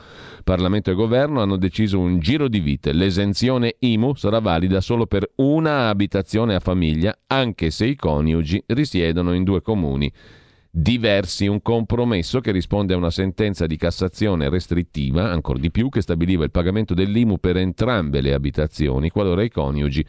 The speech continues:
fossero residenti in due immobili diversi.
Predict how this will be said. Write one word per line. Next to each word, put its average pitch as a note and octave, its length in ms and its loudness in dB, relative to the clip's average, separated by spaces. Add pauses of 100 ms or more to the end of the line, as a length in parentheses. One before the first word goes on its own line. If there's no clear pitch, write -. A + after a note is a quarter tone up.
(400)
fossero A2 420 0
residenti B2 760 0
in A2+ 180 2
due G2 260 4
immobili E2+ 520 2
diversi. C2 520 -2